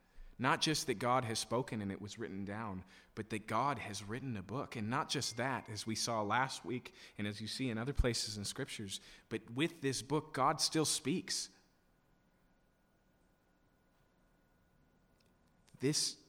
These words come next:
is a game changer. It's a paradigm shift. All of those other things are true, but they're not the whole truth.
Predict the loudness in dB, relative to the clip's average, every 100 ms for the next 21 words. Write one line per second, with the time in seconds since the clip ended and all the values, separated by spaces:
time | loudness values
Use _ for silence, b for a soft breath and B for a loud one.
0 | -10 -4 -4 -2 0 2 2 0 -4 -6
1 | -12 -16 _ _ _ _ _ -6 -4 -2
2 | 0 2 2 -2 -4 -6 -8 -12 -18 -20
3 | _ b b b b b _ _ _ _
4 | _ _ _ _ _ _ _ 0 8 8
5 | 8 6 4 4 2 2 2 2 0 4
6 | 4 2 0 0 0 -2 0 6 6 4
7 | -6 -10 -14 -20